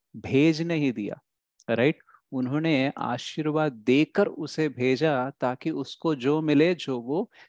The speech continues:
चाहता है। तो एक डिवोटी मदर जो होती है, राइट, एक जो माता होती हैं, जो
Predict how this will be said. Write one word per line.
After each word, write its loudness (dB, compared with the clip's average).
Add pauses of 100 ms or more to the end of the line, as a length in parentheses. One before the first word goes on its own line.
(100)
चाहता -2
है। -4 (320)
तो 8 (360)
एक 4
डिवोटी 2
मदर 0
जो -2
होती -8
है, -6 (240)
राइट, 2
एक 2
जो 2
माता 0
होती -2
हैं, -2
जो -2